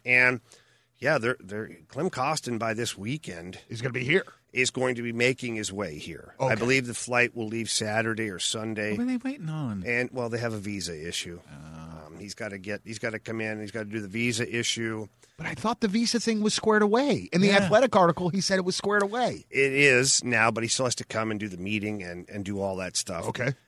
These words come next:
Speaker 1: Uh, and then he's gotta quarantine for
Speaker 3: Yeah.
Speaker 1: at least seven days.
Speaker 3: And what's the deal with that? In, in the same article that, that I read on The Athletic, it, it, it's different for each player?
Speaker 1: No, it's, it, listen,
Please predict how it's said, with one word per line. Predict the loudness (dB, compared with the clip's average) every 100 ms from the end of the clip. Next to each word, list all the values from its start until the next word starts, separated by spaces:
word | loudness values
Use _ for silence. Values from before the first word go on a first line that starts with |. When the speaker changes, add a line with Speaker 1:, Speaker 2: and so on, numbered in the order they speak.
| -12
Speaker 1:
Uh, | -6 -6 -4
and | -2 0
then | -2
he's | -2
gotta | -4
quarantine | -4 -4 -4 -4 -8 -12 -18 _
for | -12 -8 -4
Speaker 3:
Yeah. |
Speaker 1:
at | -4 -2
least | 0 2 2
seven | 2 -2 -6
days. | -6 -6 -6 -4 0
Speaker 3:
And | 2
what's | 2 0
the | -2
deal | 2 2
with | 2
that? | 0 -2 -2
In, | -2 0 -2
in | -2 -2
the | 0
same | 0 2
article | 4 2 2 2
that, | 4 2 2
that | 2
I |
read | 4 2
on | 0 0
The | -2
Athletic, | -2 -2 -2 -2
it, | -6 -6 -8 -12 -20 -20 _ _ _ -6
it, | -4 -4 -6
it's | -8 -6 -10
different | -2 0 2 0 -2
for | 0
each | -2 -2
player? | 2 2 2 -6 -16 _ _ _ -10
Speaker 1:
No, | -6 -2 0
it's, | 0 -2 -4 -12 -14 -18 _ _ _
it, | -2 -2 _
listen, | -2